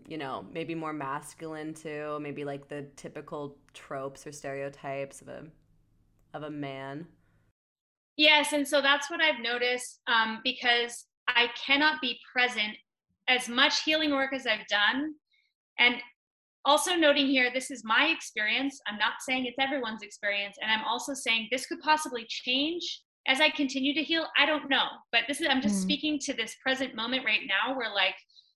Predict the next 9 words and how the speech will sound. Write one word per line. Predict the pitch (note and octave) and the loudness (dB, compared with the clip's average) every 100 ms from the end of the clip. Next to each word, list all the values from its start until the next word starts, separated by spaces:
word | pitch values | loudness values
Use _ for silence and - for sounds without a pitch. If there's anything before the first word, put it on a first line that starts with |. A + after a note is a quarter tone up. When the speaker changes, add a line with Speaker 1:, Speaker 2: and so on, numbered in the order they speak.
| - | 0
Speaker 2:
my | A#3+ A#3+ | 4 4
body | A#3 A3+ B3+ D4 D4+ D#4+ D4+ _ _ - | 4 4 6 4 2 0 -6 _ _ -4
cannot | B3 A#3+ B3+ | -2 0 -2
be, | B3+ A#3 _ _ | -4 -8 _ _
I | A3+ | -2
can't | A#3+ - D4+ D4 | -2 2 2 2
be | B3 - | -8 -4
present | A3+ A3 B3 | -4 -2 -4
in | B3 | -6